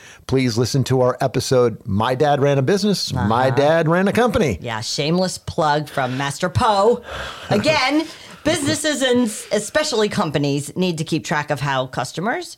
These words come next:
Speaker 2: people, human beings, interact with the processes of the business, the very non-human machine.
Speaker 1: This is done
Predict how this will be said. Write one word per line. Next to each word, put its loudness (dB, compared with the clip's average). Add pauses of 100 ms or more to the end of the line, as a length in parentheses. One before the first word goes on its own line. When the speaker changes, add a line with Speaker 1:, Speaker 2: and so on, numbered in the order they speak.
(160)
Speaker 2:
people, -8 (220)
human -4
beings, -6 (220)
interact 0
with -4
the -2
processes -4
of 0
the -4
business, -6
the -4
very -2
non-human 0
machine. -2 (220)
Speaker 1:
This 0
is -2
done 2